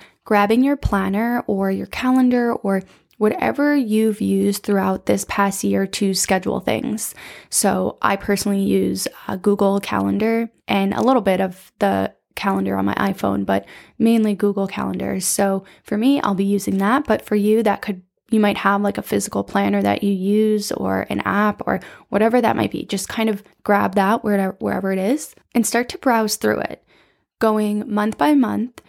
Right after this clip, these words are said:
and start to note anything that is jumping out to you. So this could be milestones, fun events, challenges, accomplishments. This could really be anything, but all we're doing is we're kind of looking back at our planner, and in our journals, we're kind of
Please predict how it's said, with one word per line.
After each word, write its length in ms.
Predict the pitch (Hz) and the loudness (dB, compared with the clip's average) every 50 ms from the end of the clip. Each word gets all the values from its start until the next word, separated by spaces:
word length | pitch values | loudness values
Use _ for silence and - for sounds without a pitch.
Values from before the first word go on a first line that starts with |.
| _ _ _ _ _ _ _ _ _ _ - | _ _ _ _ _ _ _ _ _ _ 0
and 160 | 233 233 220 | 0 0 0
start 280 | - - 254 262 302 - | 0 0 0 -2 -2 -2
to 160 | - 359 359 | -2 2 2
note 380 | 311 262 226 208 208 214 - - | 4 4 2 2 0 -2 -2 -2
anything 640 | - 214 208 208 208 190 - - 214 208 208 202 214 | -2 0 0 0 0 -2 -2 -2 -2 0 0 0 0
that 260 | 208 208 214 214 208 - | 0 0 0 0 -2 0
is 240 | 220 208 208 202 | 0 0 0 0
jumping 400 | - - 214 208 196 202 208 214 | 0 0 2 2 2 0 -2 -4
out 240 | - 214 - - - | -4 -4 -6 -6 -6
to 140 | - - - | -6 -6 -4
you. 260 | 117 - 117 113 - | -4 -4 -4 -6 -4
So 600 | - - - - - 214 202 202 202 202 196 202 _ _ _ _ _ _ - | -4 -2 -2 0 0 2 2 0 0 -2 -2 -6 _ _ _ _ _ _ -2
this 180 | 226 208 214 | 0 0 0
could 200 | - - 196 180 | -2 -6 -8 -6
be 280 | - 202 202 202 208 208 | -4 -4 -2 -2 0 0
milestones, 960 | 202 214 233 247 240 233 220 - - 233 226 226 220 220 220 220 220 208 - | 0 2 2 2 2 2 -2 -2 0 0 0 2 2 2 0 0 0 -2 -4
fun 220 | - - 214 202 208 | -4 -4 -4 -2 -2
events, 560 | 202 - 233 233 226 220 226 214 208 - - | 0 2 2 2 4 2 0 0 -2 -4 -6
challenges, 580 | - - 226 226 220 220 214 214 214 214 214 202 | -6 -2 0 0 2 2 0 0 0 0 0 -2
accomplishments. 880 | 202 - - 214 208 - 208 - - 214 208 208 208 196 - - - - - - - _ | -6 -4 -2 -2 -2 -2 -4 -4 -2 -2 -2 -2 -2 -4 -6 -10 -14 -18 -20 -20 -20 _
This 140 | - 220 214 | -2 -2 -2
could 240 | - - 302 277 247 | 0 0 -2 0 2
really 220 | 208 214 202 220 | 0 2 2 0
be 240 | 202 214 220 226 - - | 0 0 -2 -4 -2 -2
anything, 460 | 202 202 208 220 - 277 285 277 262 | -2 -2 -2 0 2 4 4 4 4
but 140 | 220 214 220 | 4 2 0
all 360 | 233 - - - 208 226 247 | -2 -4 -2 0 0 2 4
we're 140 | 254 262 220 | 2 2 2
doing 260 | 240 233 226 226 220 | 2 2 2 2 0
is 100 | 208 - | 0 -2
we're 100 | 196 190 | -4 -6
kind 220 | - - 208 202 | -4 -4 -4 -4
of 120 | 208 - - | -4 0 0
looking 300 | 240 247 - 294 262 247 | 0 2 2 2 2 2
back 280 | 233 214 214 214 - - | 2 0 -2 -4 -2 -2
at 100 | 214 202 | 0 0
our 80 | 202 202 | 0 0
planner, 520 | - - 208 202 202 202 202 196 196 190 - _ _ _ _ _ | -2 -2 -2 -2 0 0 0 -2 -2 -4 -8 _ _ _ _ _
and 140 | - 214 208 | -2 0 0
in 160 | - - 220 | 2 2 2
our 140 | 226 233 233 | 2 2 0
journals, 640 | 208 - 208 208 202 202 202 202 202 196 196 - - | 0 0 0 0 0 0 0 0 0 -2 -4 -4 -6
we're 80 | 208 202 | -8 -8
kind 300 | - - - 202 202 202 | -6 -6 -4 -2 -2 0
of 180 | 202 202 190 | 0 -2 -2